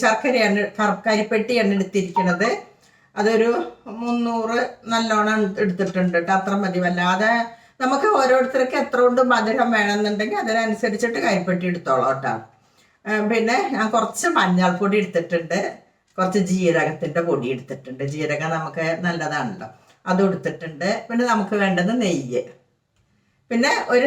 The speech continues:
നാളികേരത്തിൻ്റെ പാലാണ് ഞാൻ എടുത്തിരിക്കുന്നത്. ഇത് അതിൻ്റെ രണ്ടാം പാല്, ഇത് ഒന്നാം പാല്. ഇത്രയും സാധനങ്ങളാണ് നമുക്ക് ഈ ലേഹ്യം ഉണ്ടാക്കാൻ ആവശ്യമുള്ളത്.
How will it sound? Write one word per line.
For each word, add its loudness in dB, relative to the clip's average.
നാളികേരത്തിൻ്റെ 2
പാലാണ് 4
ഞാൻ 0
എടുത്തിരിക്കുന്നത്. -6
ഇത് 0
അതിൻ്റെ 2
രണ്ടാം 2
പാല്, -2
ഇത് 2
ഒന്നാം 0
പാല്. -2
ഇത്രയും 2
സാധനങ്ങളാണ് 2
നമുക്ക് 0
ഈ 2
ലേഹ്യം 2
ഉണ്ടാക്കാൻ -4
ആവശ്യമുള്ളത്. -8